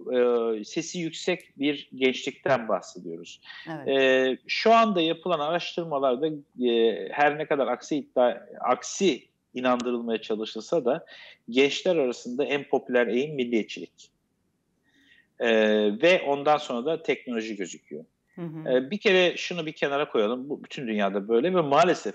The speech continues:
Speaker 1: böyle. E, gençler maalesef, e, yani ilk defa kullanacaklar için söylüyorum. E, sandığa gitme oranları çok yüksek değil. Ve bunun çok değişeceğini zannetmiyorum.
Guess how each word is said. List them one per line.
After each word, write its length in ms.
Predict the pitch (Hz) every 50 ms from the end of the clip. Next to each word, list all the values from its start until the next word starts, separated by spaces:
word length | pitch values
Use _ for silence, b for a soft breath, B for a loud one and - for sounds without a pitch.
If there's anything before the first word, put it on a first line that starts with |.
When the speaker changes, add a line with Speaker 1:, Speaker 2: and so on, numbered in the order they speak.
| - -
Speaker 1:
böyle. 320 | - 98 90 95 135 175 175 _ _ _ _ _ _ _ _ _ -
E, 260 | - 117 113 110 110
gençler 840 | 107 107 110 127 139 156 151 - - - 160 160 165 156 - - - _
maalesef, 800 | - 123 123 120 120 123 143 160 165 151 143 127 - - 147 143 143 - - _ - -
e, 100 | 110 110 107 104 104 101 101 104 101 98 - - - - 92 - -
yani 340 | - 110 107 101 104 101 - - -
ilk 240 | - 127 123 _ -
defa 360 | 110 - - 110 104 101 -
kullanacaklar 560 | - 104 101 98 92 95 101 95 _ - 78
için 200 | 76 - - 82
söylüyorum. 560 | - - - 95 90 95 110 123 156 170 160 _ b b b b b b b - 117
E, 140 | 120 113
sandığa 480 | - - - 147 147 143 139 151 139 139
gitme 300 | 135 127 - - - 143
oranları 560 | 123 113 113 107 107 110 107 113 127 147 143
çok 220 | - - 131 - -
yüksek 420 | 101 - - - 123 - - -
değil. 200 | 92 80 82 - _ _ _ _ _ _ _ _ _ _ - -
Ve 240 | 127 131 120 113
bunun 220 | 123 127 131 127 123
çok 260 | - 143 123 113 110
değişeceğini 460 | 113 110 104 - - - 104 117 131
zannetmiyorum. 640 | 113 113 101 98 98 90 - _ - 82 76 -